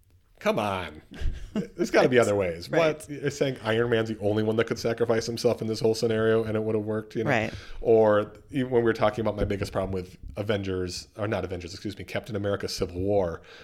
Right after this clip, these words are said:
Speaker 1: where the bad guy had that, a very elaborate plan where specific things had to happen just right. And if anything wouldn't have worked, then this whole plan wouldn't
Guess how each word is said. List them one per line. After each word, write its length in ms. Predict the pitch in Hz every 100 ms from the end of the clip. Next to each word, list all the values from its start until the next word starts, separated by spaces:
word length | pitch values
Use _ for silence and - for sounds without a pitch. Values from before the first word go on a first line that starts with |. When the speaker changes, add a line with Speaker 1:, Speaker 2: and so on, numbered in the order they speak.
| -
Speaker 1:
where 140 | 107
the 160 | 104 95
bad 300 | 92 101 95
guy 140 | 98
had 160 | 98 95
that, 220 | 92 - _
a 80 | 120 107 _
very 400 | - 381 147 131
elaborate 680 | 113 110 110 139 120 110 101
plan 360 | - 139 135 113
where 80 | 98
specific 600 | - 123 - 185 - 113
things 320 | - 156 123 110
had 260 | - 127
to 80 | 113
happen 360 | 127 120 - 107
just 360 | - 135 120
right. 280 | 156 139 120
And 120 | 107
if 80 | 110
anything 540 | 170 139 127 127 117 120
wouldn't 200 | 147 135
have 120 | 113
worked, 260 | 139 117
then 100 | 135
this 140 | 120 117
whole 160 | 151
plan 240 | - 151 131
wouldn't 120 | 117